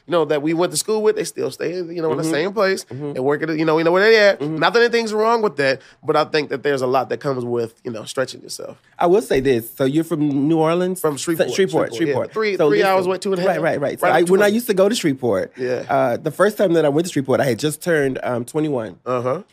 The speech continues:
Speaker 2: And,
Speaker 1: Hit the
Speaker 2: um,
Speaker 1: cas-, hit the casino?
Speaker 2: I went to the
Speaker 1: Boat?
Speaker 2: casino.
Speaker 1: Yeah.
Speaker 2: But, but everywhere I went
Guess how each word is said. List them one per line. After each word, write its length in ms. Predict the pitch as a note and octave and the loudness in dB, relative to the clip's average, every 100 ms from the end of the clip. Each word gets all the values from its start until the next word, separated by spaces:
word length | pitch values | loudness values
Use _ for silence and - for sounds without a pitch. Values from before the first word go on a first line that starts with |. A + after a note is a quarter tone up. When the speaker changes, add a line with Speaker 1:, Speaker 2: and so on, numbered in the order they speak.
| _ _ - | _ _ -2
Speaker 2:
And, 400 | C#3+ C#3 C#3 C3+ | 0 2 0 0
Speaker 1:
Hit 60 | |
the 140 | D3 C3 | 0 0
Speaker 2:
um, 40 | |
Speaker 1:
cas-, 80 | C#3 | 0
hit 180 | D3+ F3 | -2 -4
the 60 | D#3+ | -6
casino? 420 | D#3 G#3 F#3+ F#3+ | -2 0 2 2
Speaker 2:
I 40 | |
went 180 | C#3 D#3 | 2 4
to 60 | G3+ | 4
the 60 | G#3 | 2
Speaker 1:
Boat? 60 | |
Speaker 2:
casino. 420 | - G3+ D#3+ C3 F3 | 2 2 4 2 -2
Speaker 1:
Yeah. 160 | D3+ D#3 | 0 2
Speaker 2:
But, 160 | A3 G3+ | 4 4
but 140 | A3+ | 2
everywhere 440 | - A#3+ C4 A#3 A3+ | 0 0 2 4 4
I 80 | G3+ | 2
went 340 | A3+ B3 | 2 0